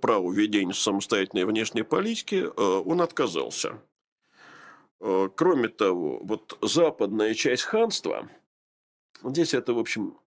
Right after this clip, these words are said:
видно, западная часть ханства, э, была от, э,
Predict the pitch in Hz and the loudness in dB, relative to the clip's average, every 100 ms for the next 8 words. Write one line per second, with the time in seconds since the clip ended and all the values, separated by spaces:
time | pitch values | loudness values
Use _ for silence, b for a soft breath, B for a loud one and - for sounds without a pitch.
0 | _ _ _ _ _ _ _ _ _ _ | _ _ _ _ _ _ _ _ _ _
1 | 85 92 107 113 104 73 64 - _ _ | -20 -12 -6 -2 -2 -2 -6 -6 _ _
2 | _ _ - 117 - 127 110 95 90 104 | _ _ -10 -6 0 0 0 -4 0 0
3 | 104 - 127 - 220 240 226 - - 151 | 0 0 -2 -2 -2 -2 -2 -4 -4 -6
4 | b b b b _ _ - 98 90 85 | b b b b _ _ -4 -2 0 -2
5 | 71 _ _ _ _ _ _ - 78 76 | -6 _ _ _ _ _ _ -20 -20 -20
6 | _ _ _ _ _ 113 113 113 113 160 | _ _ _ _ _ -20 -12 -2 0 2
7 | 214 208 - 160 165 - 131 127 117 107 | 2 0 0 0 0 -6 -6 -2 -2 -4
8 | 110 | -8